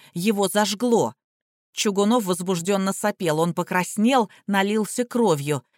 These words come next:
Соломея крутанула задом перед самым его лицом, гирлянда роз хлестнула его по щеке.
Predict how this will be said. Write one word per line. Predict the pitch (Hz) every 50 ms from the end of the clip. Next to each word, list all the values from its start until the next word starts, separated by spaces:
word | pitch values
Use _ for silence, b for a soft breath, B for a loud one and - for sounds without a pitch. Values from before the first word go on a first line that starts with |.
| _ _ _ _ _ _ _ _
Соломея | - - - 240 226 208 208 214 214 196 185 180 180
крутанула | - 196 196 190 208 202 208 208 196 190 196 202
задом | 190 220 262 269 208 185 175 160
перед | 202 185 190 185 -
самым | - 240 226 220 214 214
его | 208 202 226 214 233
лицом, | 233 240 247 240 - - 247 190 156 156 156
гирлянда | 147 180 196 202 202 208 208 196 180 175 170 185 190
роз | 202 233 285 320 311 -
хлестнула | - - 214 190 190 - - - 226 269 277 247
его | 196 165 180 190 185 214 226
по | 226 240
щеке. | 214 - - - 247 233 - 202 170 147